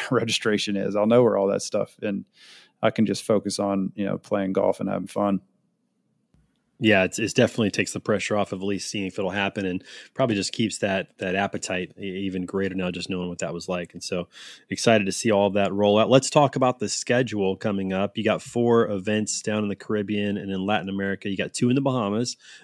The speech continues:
Speaker 2: back to back. Then you go to Panama the first week of February, and then finish in Bogota, Colombia,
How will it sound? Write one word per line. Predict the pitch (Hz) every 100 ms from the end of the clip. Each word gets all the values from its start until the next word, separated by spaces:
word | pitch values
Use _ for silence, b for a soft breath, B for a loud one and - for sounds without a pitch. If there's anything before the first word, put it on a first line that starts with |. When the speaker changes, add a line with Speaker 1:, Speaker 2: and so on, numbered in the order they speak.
| B
Speaker 2:
back | 110 110
to | 117
back. | 101 101 - _ b b b
Then | 113 120
you |
go | 113 117
to | 107
Panama | - 123 123 110 104
the | 104
first | - 107 -
week | -
of | 104
February, | - 98 98 98 98 98
and | 101 98
then | 98
finish | - 110 101 -
in | 107 98 98
Bogota, | 92 107 107 - 104
Colombia, | - 107 98 107 101 95 92